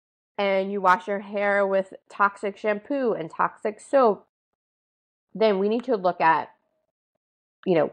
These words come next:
decreasing the toxic load in the mom and decreasing the toxic load on the baby. You know, even cleaning products are,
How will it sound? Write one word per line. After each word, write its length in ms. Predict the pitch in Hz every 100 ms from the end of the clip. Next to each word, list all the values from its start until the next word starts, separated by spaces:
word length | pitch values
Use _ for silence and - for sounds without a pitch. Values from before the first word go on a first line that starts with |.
| - 160
decreasing 800 | 220 190 - 202 - 180 160
the 80 | 165
toxic 540 | 165 165 151 - 156 151
load 300 | 143 156 - -
in 160 | 175
the 80 | 165
mom 460 | 147 139 135 240 - _ _ _ _ _ _ _ -
and 180 | 208 190
decreasing 460 | 190 220 208 196
the 100 | 180
toxic 460 | 180 175 170 170 180
load 220 | 170 165 -
on 220 | 165 170
the 120 | 151 -
baby. 480 | 156 233 - - - _ _ _ _ -
You 140 | 175
know, 240 | 151 151 -
even 300 | 190 196 202
cleaning 480 | - 226 262 202 160
products 480 | - 151 147 156
are, 520 | - 160 165 160 156